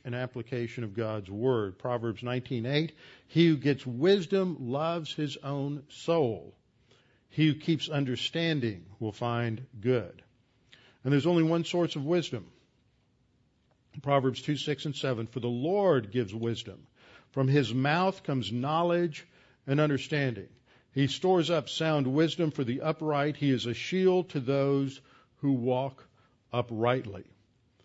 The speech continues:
So only through the study of God's Word, under the filling of the Spirit, learning it, applying it, do we have wisdom and understanding.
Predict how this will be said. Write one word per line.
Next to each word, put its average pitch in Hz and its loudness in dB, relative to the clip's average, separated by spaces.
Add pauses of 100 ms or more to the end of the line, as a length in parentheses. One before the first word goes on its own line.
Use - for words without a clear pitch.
(460)
So 139 2
only 202 4
through 151 -2
the 127 -2
study 160 2
of 147 2
God's 156 0
Word, 117 -2
under 123 -4
the 107 -8
filling 151 -2
of 147 -4
the 147 -2
Spirit, 113 -6
learning 143 -2
it, 147 -4 (160)
applying 123 -6
it, 107 -12 (140)
do 113 -2
we 117 -2
have 110 -4 (360)
wisdom 123 0
and 127 -6
understanding. 107 -8